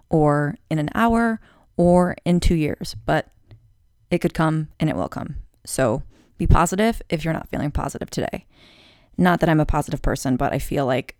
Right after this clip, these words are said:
I don't really say that much on the show 'cause I took away the pep talk. So there's a pep talk at the beginning, and that's as peppy as I'm getting. But I wanna, of course, give a huge thank you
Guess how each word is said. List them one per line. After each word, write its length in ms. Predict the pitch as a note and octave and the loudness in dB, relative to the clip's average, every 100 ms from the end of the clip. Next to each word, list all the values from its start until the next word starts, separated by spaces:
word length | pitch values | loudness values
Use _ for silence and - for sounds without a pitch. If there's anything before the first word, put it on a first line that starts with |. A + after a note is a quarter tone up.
| - | -6
I 100 | E3 | -2
don't 140 | F3 E3+ | 0 0
really 160 | F3+ | 0
say 200 | E3 E3+ | 2 2
that 140 | D#3+ D3 | 2 0
much 180 | D3 | -2
on 80 | D3 | -4
the 80 | D3+ | -6
show 220 | - D3 | -2 -4
'cause 120 | - | -2
I 60 | D#3+ | -4
took 320 | - - D#3+ | 0 0 0
away 440 | D#3 D#3 D3 C3+ C#3+ | -2 0 0 -2 -4
the 140 | - | 4
pep 220 | - - | 2 2
talk. 340 | - - - - | -6 -8 -10 -14
So 360 | - D3+ C3+ D3+ - - - - | -6 -2 -2 -4 -10 -20 -14 -4
there's 140 | G#3 | 4
a 40 | |
pep 160 | - F3+ | 4 4
talk 240 | - D3 | 2 -2
at 60 | - | -4
the 60 | - | -6
beginning, 520 | D3+ D#3 D3+ - - | -4 -2 -2 -4 -4
and 240 | D#3+ D3+ D3 | -6 -2 -2
that's 240 | D3+ - | -2 -4
as 560 | - D3 C3+ A#2+ C#3+ - - | -4 -2 -2 -4 -8 0 2
peppy 260 | E3+ D#3 | 4 2
as 80 | D3 | 0
I'm 100 | D3 | -2
getting. 340 | A2 - - - - _ _ _ - | -2 -4 -6 -8 -16 _ _ _ -2
But 360 | D#3+ D3 - - _ _ | 0 0 -2 -14 _ _
I 80 | D#3 | -2
wanna, 240 | D3+ D3+ F#2 | 0 0 -2
of 160 | - | -4
course, 340 | - D3+ D3+ - | -2 -2 -2 -4
give 140 | D3 | -4
a 40 | |
huge 420 | D3 - E3+ E3+ - | -2 0 2 2 2
thank 280 | F3 E3+ | 0 0
you 320 | - - - | -2 -2 -2